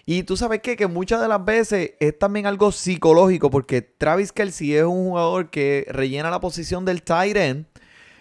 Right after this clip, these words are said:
pero se ve, el equipo se ve tan diferente cuando tú rellenas esa posición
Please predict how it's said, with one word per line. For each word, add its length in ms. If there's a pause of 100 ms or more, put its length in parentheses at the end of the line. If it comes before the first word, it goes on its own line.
(180)
pero 500
se 260
ve, 320
el 140
equipo 300
se 120
ve 140
tan 220
diferente 680
cuando 280 (320)
tú 160
rellenas 400
esa 180
posición 540